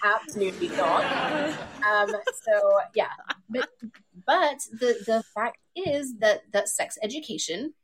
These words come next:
Speaker 1: is a freaking travesty, and that a lot of people's parents, maybe, you know what, parents should be taking our courses. Parents should be taking our courses so that when their children have, want, have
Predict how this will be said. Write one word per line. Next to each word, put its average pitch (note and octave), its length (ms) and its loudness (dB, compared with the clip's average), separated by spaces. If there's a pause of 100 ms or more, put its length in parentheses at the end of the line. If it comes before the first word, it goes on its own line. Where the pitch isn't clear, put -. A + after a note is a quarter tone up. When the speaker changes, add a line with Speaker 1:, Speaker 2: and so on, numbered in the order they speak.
(240)
Speaker 1:
is E3+ 160 -4
a A3 140 0 (420)
freaking F4 420 2
travesty, F#3+ 1000 0 (500)
and A3+ 180 2
that A3+ 180 4
a A3+ 160 6
lot B3 80 0 (100)
of C#4 80 -2 (100)
people's C4 320 -8 (100)
parents, G#3 380 -4 (400)
maybe, F#4 220 4
you G#4 80 4
know E4 120 4
what, D#4+ 200 4
parents C4 360 0
should A3 100 -8
be A#3+ 60 -6
taking G#3 300 -4
our E3 120 2
courses. D3+ 440 -8 (220)
Parents F4 240 0
should G#4 80 -6
be F#4 80 -2
taking D#4 240 -2
our D#4+ 80 4
courses G3+ 480 0 (180)
so - 200 2
that A#3+ 280 4
when C4+ 240 2
their E4 160 4
children D4+ 560 0 (240)
have, B3 340 2 (200)
want, A#3 320 0
have B3 360 -2